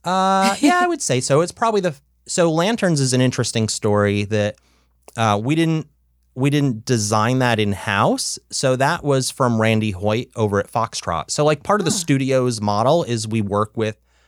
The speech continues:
Speaker 1: partners that
Speaker 2: Co-publishing.
Speaker 1: Yep, right, exactly. Um, 'cause we can't do everything, and it expands our bandwidth and allows us to have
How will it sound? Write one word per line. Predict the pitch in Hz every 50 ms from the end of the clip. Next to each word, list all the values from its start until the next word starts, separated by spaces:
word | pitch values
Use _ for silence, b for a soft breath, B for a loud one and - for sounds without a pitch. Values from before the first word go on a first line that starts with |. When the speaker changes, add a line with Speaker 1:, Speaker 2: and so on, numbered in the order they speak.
| _ _
Speaker 1:
partners | - - 127 - 127 139 156 175 190 196 196 - - _ _ _ _ _ _ -
that | - 226 226 226
Speaker 2:
Co-publishing. | 240 233 226 233 226 220 208 220 214 - - 220 214 208 208 208
Speaker 1:
Yep, | - 185 202 - - _ _ -
right, | 143 139 123 107 98 -
exactly. | 139 139 - 139 120 120 123 - - 98 85 85 90 92 85 -
Um, | 123 123 120 117 117 117 117 117
'cause | - - 143
we | 151 170
can't | - 185 175 143 135
do | 147 135
everything, | - 117 120 123 110 110 - - 85 85 95 113
and | 123 117 117 -
it | 123
expands | 110 104 - - - 120 113 113 120
our | 123 120 117
bandwidth | 101 104 98 98 101 104 104 117 131 139 -
and | 113 101
allows | 92 95 98 98 98 98 101
us | 104 98 - -
to | 104
have | 98 - 101 101 98 92 92 98 -